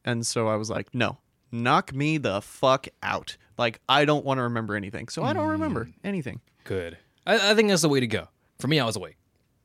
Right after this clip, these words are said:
Speaker 2: <laughs>
Speaker 1: How'd it go?
Speaker 2: It was fine, honestly, 'cause they numbed me, right?
Speaker 1: Yeah.
Speaker 2: And interestingly enough, I thought I was afraid at first 'cause, you know, they gotta numb, they gotta sl-, hit my gums, right, with a needle. That's scary as shit.
Speaker 1: Yeah.
Speaker 2: But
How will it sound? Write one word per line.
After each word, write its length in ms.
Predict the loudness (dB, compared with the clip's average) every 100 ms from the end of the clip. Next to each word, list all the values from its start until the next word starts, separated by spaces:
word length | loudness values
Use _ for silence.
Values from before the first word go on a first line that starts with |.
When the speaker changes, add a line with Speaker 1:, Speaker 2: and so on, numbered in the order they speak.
| _ _ _ _
Speaker 2:
<laughs> 280 | -2 0 2
Speaker 1:
How'd 180 | 4 4
it 60 | 4
go? 500 | 6 6 6 4 4
Speaker 2:
It 60 | 4
was 120 | 4
fine, 300 | 6 6 6
honestly, 440 | 4 2 0 2 2
'cause 120 | 4
they 120 | 4
numbed 220 | 4 2 2
me, 120 | 2
right? 280 | 4 2 0 _ _ _
Speaker 1:
Yeah. 260 | 2 4 4
Speaker 2:
And 180 | 0 -4 0
interestingly 520 | 2 2 2 2 2
enough, 360 | 2 0 0 -6
I 180 | 0 2
thought 340 | 2 6 6 6
I 60 |
was 160 | 4 4
afraid 280 | 0 2 2
at 100 | 0
first 200 | -4 -8
'cause, 120 | -8
you 60 | -8
know, 100 | -10 _ _ _ _ _
they 80 | -12
gotta 180 | -6 0
numb, 220 | 2 0
they 120 | 0
gotta 160 | 2 2
sl-, 200 | 0 -2
hit 160 | 2 4
my 100 | 6
gums, 380 | 6 4 2 -4
right, 240 | -2 -2
with 140 | -2
a 40 | -6
needle. 300 | 0 0 0
That's 200 | -2 -2
scary 340 | -2 -2 -2 -2
as 60 |
shit. 320 | 0 0 0 _ _ -8
Speaker 1:
Yeah. 140 | -4
Speaker 2:
But 380 | 4 6 6